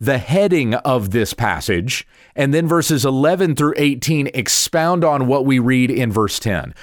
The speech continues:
So for today, I'm really only gonna get as far as verse ten, and then over the next couple of days, we'll finish up through the rest of the section. But this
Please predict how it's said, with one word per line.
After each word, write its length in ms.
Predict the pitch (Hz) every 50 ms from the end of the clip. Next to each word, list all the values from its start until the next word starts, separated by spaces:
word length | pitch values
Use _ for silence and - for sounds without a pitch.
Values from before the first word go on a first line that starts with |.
| - - - - _ _
So 160 | - - 185 156
for 220 | - 214 240 214
today, 280 | - 233 196 185 175 165
I'm 160 | 151 143 143
really 280 | 165 180 180 180 170
only 180 | 160 156 151 143
gonna 180 | 131 147 135 127
get 260 | 110 127 139 139 131
as 260 | 131 131 120 101 -
far 420 | - - 143 143 135 135 139 139
as 240 | - 127 123 113 95
verse 340 | 95 101 117 117 104 - -
ten, 400 | - - 139 117 98 90 87 90
and 300 | 107 - 120 117 113 107
then 180 | 120 123 123 123
over 200 | 123 117 113 107
the 80 | 117
next 240 | 120 123 113 - -
couple 260 | - 147 - 120 113
of 80 | 110 101
days, 260 | 113 110 107 98 -
we'll 140 | 117 110 101
finish 300 | - 127 117 110 95 123
up 140 | 113 - -
through 340 | - 113 110 107 104 - - - - - _ _ _ _ _ -
the 100 | 120 131
rest 380 | 127 117 135 131 127 - - -
of 180 | - 131 104 92
the 100 | 107 101
section. 540 | - - 143 127 - - - 98 82 80 - - - - - -
But 180 | 135 143 131
this 220 | 156 156 135 -